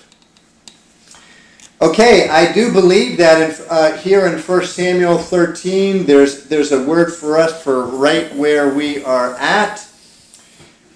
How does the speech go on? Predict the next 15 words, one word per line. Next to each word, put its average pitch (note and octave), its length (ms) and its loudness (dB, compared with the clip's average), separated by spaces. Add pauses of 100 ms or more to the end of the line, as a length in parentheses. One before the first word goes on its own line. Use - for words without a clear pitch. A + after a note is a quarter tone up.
(560)
What, D#3+ 680 4
where E3+ 260 2
have E3 240 2
we D3 160 0
been? E3+ 240 0
It C3+ 160 -4
has D3 340 -2
been D3 300 -4
a C3 80 -12
few D#3 360 -4
weeks D#3+ 400 -2
since - 640 -8
we've C3+ 300 -4
been C#3+ 480 -2
in, C3+ 480 -6